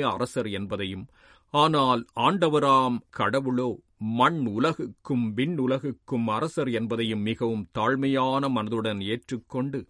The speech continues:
அவரை மட்டுமே என்றும் வாழும் தனது ஒப்பற்ற அரசராக தேர்ந்து கொள்கின்றார் தாவீது. அதனால்தான், "கடவுளே, நீர் பவனி செல்வதை, என் கடவுளும் அரசருமானவர் தூயகத்தில் பவனி செல்வதை அனைவரும்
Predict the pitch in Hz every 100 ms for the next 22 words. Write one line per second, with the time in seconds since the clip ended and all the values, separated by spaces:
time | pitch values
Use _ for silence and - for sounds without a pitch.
0 | _ - - 139 151 170 151 123 113 -
1 | - 147 143 147 135 107 139 147 139 127
2 | 120 120 117 113 123 113 113 104 117 -
3 | 139 127 - 127 110 - 117 117 117 123
4 | - 98 107 107 98 98 95 101 98 104
5 | 95 85 - - _ 117 98 98 95 98
6 | 92 _ - - - 131 139 135 120 98
7 | 120 113 90 - _ _ _ _ _ 131
8 | 135 156 127 107 101 - _ - 147 165
9 | 131 - 139 180 220 135 117 104 101 98
10 | 85 - _ _ 151 180 180 156 214 233
11 | 185 151 123 190 202 190 160 135 135 131
12 | 131 120 - _ 131 196 170 147 123 -
13 | 131 120 123 120 175 156 127 123 120 117
14 | 110 104 - 120 131 165 156 156 160